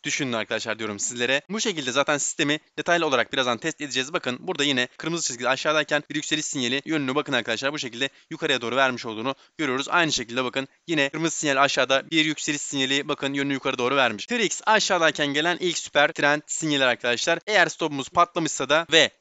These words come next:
düşüşün yönü aşağı doğru devam ediyorsa ve ondan sonra süper trend sinyali gelmişse yani ikinci sinyalimiz gelmişse süper trendimizden bu şekilde arkadaşlar hatalı sinyalimizi de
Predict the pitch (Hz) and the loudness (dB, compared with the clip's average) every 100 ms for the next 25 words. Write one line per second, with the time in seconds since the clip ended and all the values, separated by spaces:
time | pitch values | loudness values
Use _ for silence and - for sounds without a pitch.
0 | - 156 170 170 160 147 120 104 156 151 | -10 -6 -4 -2 0 0 -2 0 0 4
1 | 170 151 131 127 156 151 151 147 123 120 | 2 2 2 2 2 0 -2 -2 -2 -2
2 | 139 175 170 147 127 - 120 127 117 - | 2 2 2 0 -2 -2 -2 -2 -4 -4
3 | 120 110 131 147 165 160 143 123 139 175 | -4 0 0 0 -2 0 2 0 -6 -8
4 | - 156 131 113 101 127 156 156 156 160 | -4 -2 -2 -4 -2 0 0 -4 -2 0
5 | 151 156 151 151 143 165 160 - - 185 | 2 0 -2 -2 -2 -2 -2 -12 -12 -4
6 | 170 143 127 123 123 - 165 - 147 165 | -2 2 0 2 0 2 0 2 2 4
7 | 160 165 - 143 123 113 123 | 4 2 0 0 0 -2 -2